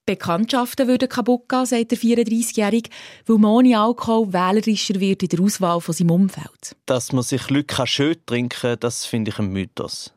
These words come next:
Speaker 2: So fest kann man nicht trinken, dass man jemanden schön findet.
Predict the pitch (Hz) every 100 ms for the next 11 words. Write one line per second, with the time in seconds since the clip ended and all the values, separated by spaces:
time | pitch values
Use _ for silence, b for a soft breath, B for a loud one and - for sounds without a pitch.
0 | _ - - 113 107 104 - - - 113
1 | 107 107 107 - 110 107 110 104 113 -
2 | 117 - 117 110 - 90